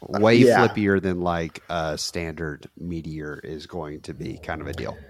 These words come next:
Speaker 2: Yeah, had, had that Meteor for a long time, um, for sure. So it, it definitely has, has a lot of flip to it.
Speaker 1: Okay. Well, Brad has, Brad is notorious for, like, having to live kind of in the darkness of terms of, I send him to the field with a bunch of discs and I'm like,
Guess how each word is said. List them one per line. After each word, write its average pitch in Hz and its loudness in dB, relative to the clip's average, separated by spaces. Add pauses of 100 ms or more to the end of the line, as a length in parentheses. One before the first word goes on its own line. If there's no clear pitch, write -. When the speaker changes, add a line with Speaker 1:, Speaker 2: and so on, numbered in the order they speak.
(260)
Speaker 2:
Yeah, 123 6
had, 151 6
had 147 6
that 143 8
Meteor 131 8
for 131 6
a 117 8
long 120 6
time, 113 4 (180)
um, 98 2
for 107 2
sure. 87 2
So 113 6
it, 110 6
it 131 0
definitely 127 6
has, 101 0 (240)
has 110 0
a 104 0
lot 101 2
of - -6
flip - -6
to 50 -2
it. - -6 (760)
Speaker 1:
Okay. 82 -10 (400)
Well, 113 6 (280)
Brad 135 12
has, 160 8 (120)
Brad 147 10
is 202 4
notorious 160 10
for, 113 8
like, 101 4
having 123 6
to - 0
live 113 6
kind 107 4
of 101 8
in 107 6
the 101 -4
darkness 101 4
of - -4
terms 95 -2
of, 82 0
I 92 0
send 104 0
him 101 -2
to 101 2
the 95 0
field 98 2
with 95 0
a 90 -2
bunch 90 -2
of 87 -6
discs 85 0
and 85 -4
I'm 78 -4
like, 76 -4